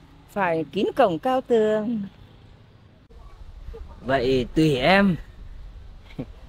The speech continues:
Người như em là người nhà anh thích đấy. Cháu dâu ơi, bảo mong cháu dâu tâm hồn đẹp lắm rồi đấy.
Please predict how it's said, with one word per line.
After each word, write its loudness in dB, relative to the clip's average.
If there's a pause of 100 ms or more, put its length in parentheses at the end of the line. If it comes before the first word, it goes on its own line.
(240)
Người 6
như 8
em 8
là 6
người 6
nhà 4
anh 2
thích 0
đấy. 0 (1300)
Cháu 6
dâu 10
ơi, 6 (280)
bảo 6
mong 4 (120)
cháu 6
dâu 8
tâm 4
hồn 4
đẹp 2
lắm 2 (240)
rồi 4
đấy. 4